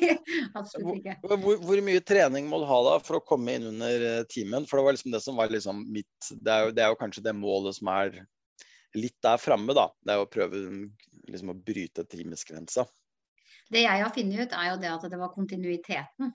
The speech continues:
Speaker 1: Jeg har ikke lagt inn noe på en måte spesifikk trening for å komme inn under timen. Jeg har, og så har jeg min go-to-distanse er fem kilometer. Eh,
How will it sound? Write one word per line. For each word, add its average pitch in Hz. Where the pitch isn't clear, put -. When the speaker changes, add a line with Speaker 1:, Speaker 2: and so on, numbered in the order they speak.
Speaker 1:
Jeg 214
har 202
ikke 214
lagt 208
inn 165
noe 185
på 208
en 196
måte 175
spesifikk 196
trening 170
for 190
å 190
komme 196
inn 170
under 180
timen. 220
Jeg 214
har, 208
og 214
så 240
har 196
jeg 202
min 196
go-to-distanse 202
er 214
fem 180
kilometer. 185
Eh, 226